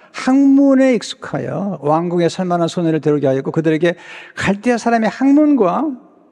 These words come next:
언어를 가르치게 하였고." 학문, 언어,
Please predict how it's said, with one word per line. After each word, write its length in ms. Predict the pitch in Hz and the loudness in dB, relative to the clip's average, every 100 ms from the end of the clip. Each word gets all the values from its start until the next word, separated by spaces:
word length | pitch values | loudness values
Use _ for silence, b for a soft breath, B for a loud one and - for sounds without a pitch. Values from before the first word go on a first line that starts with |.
| _ | _
언어를 800 | 160 214 262 262 285 330 349 - - - _ _ _ _ | -2 2 2 2 2 2 0 -4 -20 -20 _ _ _ _
가르치게 460 | - 170 175 - 151 | -4 -2 -2 -4 -4
하였고." 540 | 131 123 - 123 123 _ _ _ _ _ _ _ _ _ - | -4 -8 -16 -16 -18 _ _ _ _ _ _ _ _ _ -4
학문, 640 | 190 220 214 143 110 - | 2 2 4 0 -4 -12
언어, 560 | - 135 147 117 - | -4 0 0 -2 -8